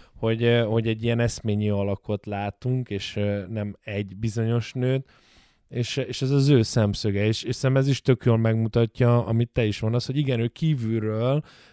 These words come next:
már ő így mindent tudott, ő már tudja, hogy mik az élet nagy buktatói, és már így kívülről szemléli az életet, ő már nem is akar belekerülni, csak a meccset akarja megnézni, meg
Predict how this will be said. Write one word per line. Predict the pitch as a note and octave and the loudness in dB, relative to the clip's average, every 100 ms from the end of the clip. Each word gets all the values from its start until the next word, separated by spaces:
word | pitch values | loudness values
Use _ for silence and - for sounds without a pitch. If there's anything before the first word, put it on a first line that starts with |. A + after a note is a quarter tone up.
| - | -6
már | A2+ A#2+ | -2 2
ő | B2 | 4
így | B2+ | 4
mindent | D#3+ D3 A#2 A2 | 4 2 0 -4
tudott, | A2 A2 G#2 | -4 -4 -2
ő | A2+ | -4
már | A2 | -4
tudja, | - C3+ B2+ A#2 | -4 -4 0 0
hogy | A#2 | -2
mik | A2+ - | -6 -4
az | G#2+ | -4
élet | A2+ G#2+ G#2+ | -2 -4 -4
nagy | A2+ G#2 | -4 -4
buktatói, | G2+ - A#2 - A#2+ A#2+ | -6 -8 -8 -6 -4 -2
és | A#2 A2+ - A2 | 0 -2 -4 -6
már | A2 | -6
így | A#2 | -6
kívülről | - C3+ C3 B2 A2 | -6 -4 -2 -2 -2
szemléli | - A2+ G#2+ G#2+ G#2+ | -4 -4 -4 -4 -2
az | G#2+ G2 | -4 -4
életet, | G2+ G#2+ A2+ B2 A#2+ | -6 -6 -6 -8 -6
ő | |
már | A#2 | -4
nem | C3 | -2
is | C3+ - | -2 -4
akar | - A2+ | -6 -6
belekerülni, | G2+ G2+ G#2 A2+ A2+ A#2 B2 | -4 -6 -6 -6 -4 -4 -6
csak | G#2 | -8
a | G2+ | -10
meccset | A2 - A2+ - | -10 -8 -10 -10
akarja | - A2 G#2 | -8 -6 -4
megnézni, | G#2 G2+ G#2+ G#2+ G#2 A2+ | -4 -4 -4 -4 -4 -6
meg | G#2+ G#2 | -4 -6